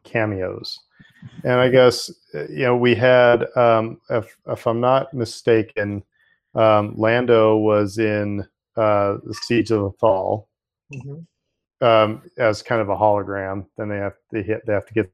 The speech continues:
Speaker 1: some stuff from Lando to get off Lothal. Um, we had, of course, Leia we talked about. We got Vader.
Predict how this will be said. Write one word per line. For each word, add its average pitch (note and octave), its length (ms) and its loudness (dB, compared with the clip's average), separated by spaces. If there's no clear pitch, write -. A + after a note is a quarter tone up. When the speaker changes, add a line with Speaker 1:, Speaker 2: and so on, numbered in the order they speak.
Speaker 1:
some G#2 120 -10
stuff G#2+ 300 -6
from G#2 180 -10
Lando G2+ 360 -2
to G2 120 -2
get G2+ 160 -2
off G2+ 240 2
Lothal. F#2+ 540 0
Um, A2 480 2
we A2 160 0
had, G#2 400 2
of - 160 -16
course, A2 340 -2
Leia G#2 460 2
we G#2 80 -4
talked G2+ 360 -2
about. G#2 220 0
We G#2+ 80 -6
got G2+ 200 -4
Vader. G#2 580 -4